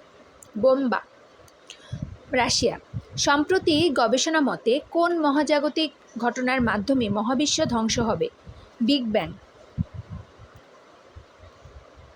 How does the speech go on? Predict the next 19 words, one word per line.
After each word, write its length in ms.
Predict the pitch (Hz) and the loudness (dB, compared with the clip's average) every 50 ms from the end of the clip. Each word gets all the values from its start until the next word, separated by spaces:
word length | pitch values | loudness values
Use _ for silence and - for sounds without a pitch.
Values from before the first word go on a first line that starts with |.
| - - - - - - - - - - - - - - - - - - - | -20 -20 -20 -20 -20 -20 -20 -20 -20 -20 -20 -20 -20 -18 -18 -14 -12 -8 -2
বিগ 220 | 254 226 277 294 - - | 2 2 2 2 0 0
ক্রাঞ্চের 400 | - 320 302 302 294 - 294 269 | 0 0 2 2 2 2 2 2
মাধ্যমে 540 | 254 247 226 208 202 214 208 240 294 466 622 - - - - - - - | 2 0 -2 0 0 0 0 2 0 -2 -4 -8 -14 -18 -16 -16 -12 -8
সম্প্রতি 680 | - 277 262 247 - 269 262 - - 269 269 269 247 - 233 220 | -4 -2 -2 -2 0 0 -2 0 0 0 0 0 -2 -4 -2 0
গবেষণা 360 | 226 220 240 - - 247 254 | 0 2 2 0 0 0 0
এসেছে 400 | 254 240 - 254 - - 320 349 | 0 0 0 -2 -2 0 -4 -2
যে 220 | 339 277 254 240 | 0 0 2 2
মহাজাগতিক 680 | 226 226 220 220 240 233 240 233 226 233 226 262 247 | 2 0 0 0 0 2 2 2 2 2 0 0 -2
ঘটনার 320 | 226 240 220 233 226 233 233 | -2 -2 -2 -2 -2 -2 0
মাধ্যমে 300 | 233 233 214 240 269 269 | 0 0 0 2 2 2
মহাবিশ্ব 400 | 247 196 196 226 226 - 349 339 | 2 0 0 0 -2 0 -2 -2
ধ্বংস 280 | 285 240 180 - - | -2 -2 -4 -4 -4
হবে। 240 | 226 190 180 180 - - - - - - - - - - 254 208 | -2 -2 -2 -4 -6 -10 -10 -12 -10 -10 -10 -10 -8 -4 0 2
দিয়াগো 500 | 262 277 294 285 285 285 262 285 311 311 | 4 4 4 4 4 2 4 4 4 4
জোতা 520 | 233 208 240 208 208 - 254 294 359 302 311 - - - | 4 4 2 2 2 0 0 0 2 0 0 -4 -2 2
কোন 440 | 320 311 320 330 349 349 349 330 | 4 4 4 4 2 0 -2 2
দেশের 360 | 247 254 254 - - 285 277 277 | 4 4 4 4 4 2 2 2
ফুটবলার 600 | - - - 254 208 208 254 254 262 262 269 262 - | 2 0 0 0 0 2 2 2 4 2 2 0 -2
ছিলেন? 340 | - - 269 247 208 180 170 | -6 -2 -2 0 0 0 -2